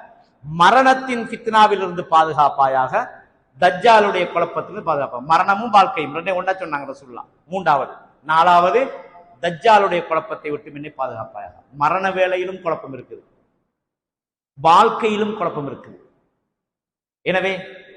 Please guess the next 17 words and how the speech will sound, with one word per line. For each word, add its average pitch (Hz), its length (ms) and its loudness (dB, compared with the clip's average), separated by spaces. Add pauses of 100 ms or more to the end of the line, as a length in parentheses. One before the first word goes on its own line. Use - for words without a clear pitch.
(640)
அத்தஹியாத் 175 520 -2
ஓதி 165 180 -2
முடிஞ்சதுக்கு 156 460 -8
பின்னால் 139 320 -8
நாங்கள் 143 300 -6 (180)
இந்த 139 120 -12
நாலு 180 480 0
விடயங்களையும் 151 520 -8
கட்டாயம் 147 320 -10
துஆ 139 140 -4
கேட்கணும். 135 420 -16 (240)
மேலதிகமா 196 500 -4
நமக்கு 170 280 -10
தேவையானதையும் 185 580 -6
என்ன 175 80 -10
செய்யலாம்? 156 380 -6 (160)
கேட்டுக்கொள்ளலாம். 151 500 -8